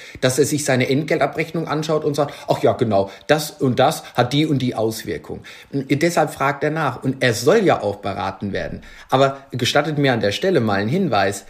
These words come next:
man muss natürlich auch aufpassen, dass man jetzt nicht zu tief in die Beratung geht, ne? Also,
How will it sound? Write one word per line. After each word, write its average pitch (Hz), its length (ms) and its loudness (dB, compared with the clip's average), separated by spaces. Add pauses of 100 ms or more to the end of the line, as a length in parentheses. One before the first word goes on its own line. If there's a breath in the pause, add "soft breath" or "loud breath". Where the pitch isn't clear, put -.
(320 soft breath)
man 143 220 4
muss 135 160 2
natürlich 190 280 2
auch 160 120 0
aufpassen, 175 560 -2
dass 208 180 0
man 220 180 2
jetzt 220 280 0
nicht 226 500 -4
zu 285 220 2
tief 120 280 -4
in 110 120 -2
die 104 80 -2
Beratung 95 520 -2
geht, 78 240 -10
ne? 214 200 0
Also, 190 240 4